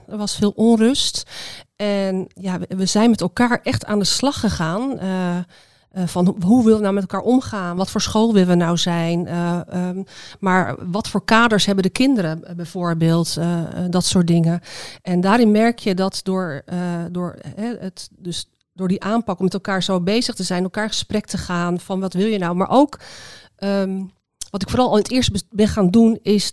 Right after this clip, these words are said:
naar de leerkrachten toe. Elke ochtend, elke middag. Hoe is het? Hoe gaat het? Lukt het? Dus heel erg dat gesprek. En daar ontsta-, is dus de klassenwerkplek, denk ik wel, ontstaan.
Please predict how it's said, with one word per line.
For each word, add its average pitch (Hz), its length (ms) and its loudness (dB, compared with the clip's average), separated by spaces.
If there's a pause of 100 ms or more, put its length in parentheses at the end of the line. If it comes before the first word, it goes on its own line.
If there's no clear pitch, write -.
(100)
naar 185 200 0
de 185 80 4
leerkrachten 214 440 2
toe. 320 340 4
Elke 247 280 -2
ochtend, - 520 -2
elke 226 320 -4
middag. 196 460 -2
Hoe 214 140 2
is 220 140 0
het? 170 180 -2
Hoe 202 120 2
gaat 226 260 2
het? - 340 -4 (400)
Lukt 240 320 4
het? 165 360 0
Dus - 240 -10
heel 254 260 4
erg 262 100 2
dat - 160 2
gesprek. - 540 2 (380)
En - 80 -8
daar 196 140 0
ontsta-, 208 280 -2
is 208 200 2
dus - 240 -4
de 170 100 -4
klassenwerkplek, 180 1080 -6
denk 185 140 -6
ik 170 60 -12
wel, 196 100 -10
ontstaan. 196 680 0